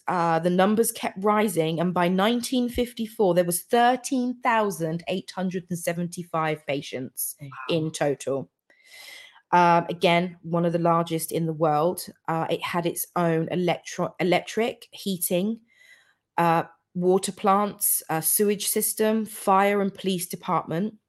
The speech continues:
Speaker 1: courts, church, post office, a cemetery, athletes field, and a greenhouse. I like that they had a greenhouse. <laughs>
Speaker 2: Well, they need to help these people out.
Speaker 1: They
Speaker 2: They need
Speaker 1: do.
Speaker 2: some happiness.
Speaker 1: Well, exactly that.
Speaker 2: <laughs> Oh my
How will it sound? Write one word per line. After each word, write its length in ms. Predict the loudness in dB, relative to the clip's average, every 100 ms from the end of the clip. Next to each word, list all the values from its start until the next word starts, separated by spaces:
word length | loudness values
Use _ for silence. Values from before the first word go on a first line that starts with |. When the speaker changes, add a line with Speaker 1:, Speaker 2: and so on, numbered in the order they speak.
| _
Speaker 1:
courts, 560 | -6 0 0 0 -4 -8
church, 760 | -6 0 2 0 -4 -10 -14 -16 -20 -20 -20 _
post 320 | 2 2 2 -2
office, 460 | -2 0 0 -2
a 60 | -4
cemetery, 840 | 0 0 0 -4 -2 0 0 0 0
athletes 600 | 0 0 -6 -6 -6 -4
field, 440 | 2 4 4 0 -2
and 100 | -4
a 40 | -2
greenhouse. 720 | -4 -4 -6 -6 -6 -8 -10 -6
I 60 |
like 240 | -6 -8 -12
that 100 | -14
they 80 | -12
had 140 | -10
a 40 |
greenhouse. 720 | -10 -10 -6 -6 -6 -10 -10 -4
<laughs> 60 | 2 2 2 -4 -2 -2
Speaker 2:
Well, 340 | 0 0 0
they 160 | -2 -2
need 200 | -4 -4
to 80 | -8
help 300 | -2 0 0
these 200 | -6 -8 -6
people 320 | -8 -2 2
out. 320 | 6 6 6
Speaker 1:
They 140 | 2 2
Speaker 2:
They 60 | 2
need 100 | 2
Speaker 1:
do. 40 |
Speaker 2:
some 240 | 2 2 2
happiness. 640 | 0 -2 0 -4 0 2
Speaker 1:
Well, 100 | 4
exactly 460 | 2 2 0 -2 0
that. 320 | 2 2 2
Speaker 2:
<laughs> 40 |
Oh 60 |
my 20 | -2